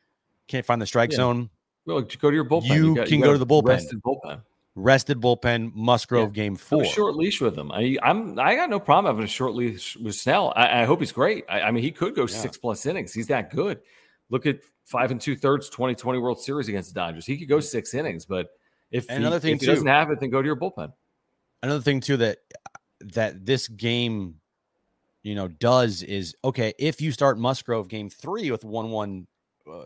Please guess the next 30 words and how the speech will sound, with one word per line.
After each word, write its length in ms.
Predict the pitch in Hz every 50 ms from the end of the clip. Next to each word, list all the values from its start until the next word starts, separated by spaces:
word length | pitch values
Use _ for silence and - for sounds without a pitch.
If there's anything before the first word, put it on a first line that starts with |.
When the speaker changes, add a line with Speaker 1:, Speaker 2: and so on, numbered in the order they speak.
| - -
Speaker 1:
one 260 | 107 117 117 123 120 117
one 140 | 117 110 104
series 580 | - - 123 117 110 104 92 85 - - - _ _ _ _ _ _ _ _ _ _ _ _
there, 540 | 101 101 127 160 170 127 104 98 92 87 _ _ _ _ _ _ _ _ _ _ _ _ _ _ _ _ _ _ _ _ _ -
you 180 | 123 147 185
could 220 | - - 262 180 117
get 280 | 104 139 151 117 107
six 300 | - - 151 - - -
or 60 | 123
seven 320 | - - 123 131 120 113 95
from 180 | - 95 90 87
Musgrove, 560 | 98 143 170 - - 98 80 80 78 - _ _ _ _ _ _ _ _ -
probably 220 | 175 175 156 131
most 280 | 117 107 101 92 - -
likely 220 | 85 82 - 80
six 460 | 78 - - 101 107 - - - - - _ _ _ _ _ _ _ _ _ _ -
at 120 | - 101 -
the 60 | 90
most. 420 | 87 95 113 123 120 - - - _ _ _ _ _ _ _ _ _ _ _ 101
Okay. 440 | 98 - 123 113 113 117 120 113 - _ _ _ _ _ _ _ _ _ - 87 _ _
But 160 | - 127 104
then 160 | 117 131 123 110
Saturday 880 | - - - 143 170 220 247 202 135 110 98 92 90 92 101 110 110 _ _ -
is 160 | 113 113 101 -
Snell, 720 | - - - 165 208 226 190 127 107 104 107 110 - _ _ _ _ _ _ _ _ _ _ _ _ _ _ -
and 200 | 131 131 131 135
you 80 | 135
have 280 | 131 135 139 135 120 110
game 220 | 117 139 143 135 120
five 460 | - - 143 147 180 208 202 156